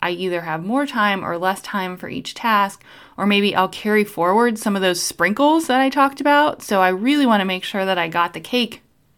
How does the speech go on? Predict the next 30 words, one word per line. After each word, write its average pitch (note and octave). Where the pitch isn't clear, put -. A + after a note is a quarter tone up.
completed G3+
and F#3
baked. F3+
So -
that's F3
your E3+
three F#3
things. F#3
But G3
some C4+
of C#4
the G#3
sprinkles B3
I G#3
maybe G3+
wrote F3+
down F3+
and F#3
didn't F3+
get F#3
done. E3+
And G3+
so F#3+
I'll F#3
carry G3+
those F#3
forward F#3+
through F#3+
the F3
week, G#3+